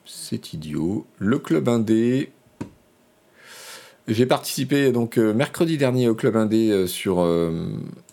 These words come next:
sur Arrêt sur Image, c'est aussi en accès libre.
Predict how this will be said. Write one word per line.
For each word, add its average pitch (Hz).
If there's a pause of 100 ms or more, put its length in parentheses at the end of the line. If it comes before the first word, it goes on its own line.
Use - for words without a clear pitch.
(520)
sur -
Arrêt 104
sur 101
Image, 113
c'est 123
aussi 135
en 165
accès 123
libre. 196